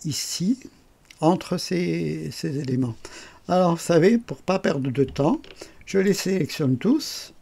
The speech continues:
majuscule maintenue, voilà, et je vais les descendre. Je vais les descendre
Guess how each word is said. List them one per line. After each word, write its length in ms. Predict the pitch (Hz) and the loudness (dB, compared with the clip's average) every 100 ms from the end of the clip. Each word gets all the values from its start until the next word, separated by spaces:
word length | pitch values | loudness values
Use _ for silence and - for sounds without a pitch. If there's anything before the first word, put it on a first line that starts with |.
| - | -8
majuscule 560 | 135 117 123 - 156 131 | -4 -4 -6 -8 -4 -2
maintenue, 540 | 127 117 - 190 240 - - - | -2 -2 -2 0 0 -2 -16 -14
voilà, 380 | - 117 127 302 330 - - - - - - | -10 -6 0 0 0 -10 -18 -16 -16 -18 0
et 260 | - 220 214 - | 4 4 2 -4
je 180 | - | 0
vais 640 | 214 277 196 131 147 202 - | 4 4 2 2 2 2 2
les 360 | 139 143 202 156 | -2 0 0 0
descendre. 960 | 131 180 - - 131 135 120 120 135 143 - - - | -2 -4 -4 -4 -4 -2 -2 -2 -2 -4 -14 -20 -20
Je 160 | - 160 | -6 -4
vais 180 | 156 156 | -2 -2
les 140 | 151 | -2
descendre 840 | 143 139 - 143 151 160 160 170 | -2 -4 -2 2 4 2 2 -2